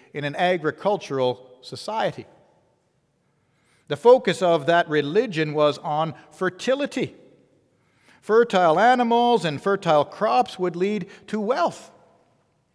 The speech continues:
And so what we're dealing with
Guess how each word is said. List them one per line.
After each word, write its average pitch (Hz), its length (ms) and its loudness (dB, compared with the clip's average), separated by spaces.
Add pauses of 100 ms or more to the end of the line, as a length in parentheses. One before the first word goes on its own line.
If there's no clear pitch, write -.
(1200)
And 170 100 -8
so 233 120 4
what 247 160 6
we're 208 160 4
dealing 208 560 0
with 147 340 0